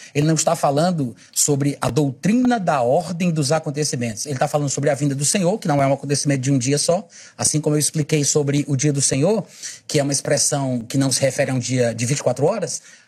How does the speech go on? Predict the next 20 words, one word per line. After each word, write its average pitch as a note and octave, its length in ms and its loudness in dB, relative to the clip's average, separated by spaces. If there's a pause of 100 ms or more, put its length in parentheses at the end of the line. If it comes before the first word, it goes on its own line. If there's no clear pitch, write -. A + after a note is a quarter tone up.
a - 120 0
vinda G3 420 0
do D#3+ 120 -2
Senhor F#3 400 0
é F3+ 80 2
praticamente F3+ 600 -2
um F#3 60 4
sinônimo F3 640 0 (200)
da A#2+ 180 -2
expressão C#3 420 -2
o D#3+ 60 2
dia E3 120 0
do D#3 80 -2
Senhor. E3 300 0 (260)
Basta C#3+ 260 -2
você F#3 220 -2
pensar E3+ 400 0
na C3+ 120 -2
primeira D#3+ 280 0
vinda, A#3 320 0